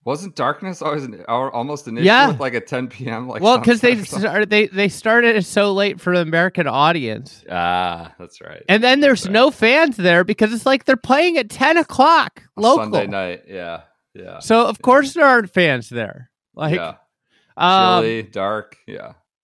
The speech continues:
Speaker 2: So anyways, they keep playing and playing the eighteenth hole over and over again. As they're, like, they got dead time to kill because they have to go back to the eighteenth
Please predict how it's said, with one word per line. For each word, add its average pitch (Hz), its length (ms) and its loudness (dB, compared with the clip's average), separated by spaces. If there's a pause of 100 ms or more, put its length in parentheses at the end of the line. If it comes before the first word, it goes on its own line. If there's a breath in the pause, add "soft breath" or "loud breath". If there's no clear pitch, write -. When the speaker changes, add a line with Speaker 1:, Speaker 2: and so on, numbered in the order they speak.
(600)
Speaker 2:
So 202 240 -8
anyways, 220 480 -4
they 190 180 -2
keep 233 320 -10
playing 196 480 -2
and 160 160 -10
playing 170 440 -4
the 147 160 -8
eighteenth 170 420 -4
hole 151 320 0
over 156 240 0
and 151 100 -4
over 131 260 -2
again. 123 380 -2 (720 soft breath)
As 165 200 2
they're, 190 220 2
like, 180 260 0 (200)
they 185 300 0
got 196 200 0
dead 180 260 0
time 185 300 0
to 160 80 -4
kill 180 320 0
because 147 300 -4
they 160 180 -2
have 170 140 -2
to - 80 -10
go 165 160 0
back 139 420 0
to - 80 -6
the 165 80 -4
eighteenth 175 420 -6